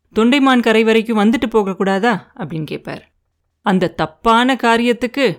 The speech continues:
நான் உடந்தையா இருக்க மாட்டேன். நான் வந்த கப்பல் திருக்கோணமலையில நிக்கிது. அங்க போய் கப்பல் ஏறி கூடிய சீக்கிரம் நான் காஞ்சிக்கு போகணும்.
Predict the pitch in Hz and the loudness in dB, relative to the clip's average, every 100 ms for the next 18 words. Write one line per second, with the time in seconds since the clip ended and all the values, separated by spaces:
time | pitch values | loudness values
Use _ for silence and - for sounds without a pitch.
0 | _ 175 175 208 220 226 247 240 226 214 | _ -4 0 2 2 2 2 2 2 0
1 | 208 202 - _ _ _ - 185 170 170 | 0 -2 -10 _ _ _ -2 0 2 0
2 | 226 226 185 285 208 - 269 277 269 214 | 0 -2 -4 -2 -4 -2 -4 0 0 2
3 | 170 165 160 160 240 208 - _ _ _ | 0 0 -2 -2 -2 -2 -6 _ _ _
4 | - 180 180 180 240 247 185 - 214 190 | -4 -2 -2 0 0 0 -6 -2 2 2
5 | 240 220 233 254 247 214 226 247 233 170 | 0 -4 -4 0 0 -2 -2 0 0 0
6 | 180 208 226 - 190 190 185 - | 0 0 -2 -4 -4 -2 -2 -6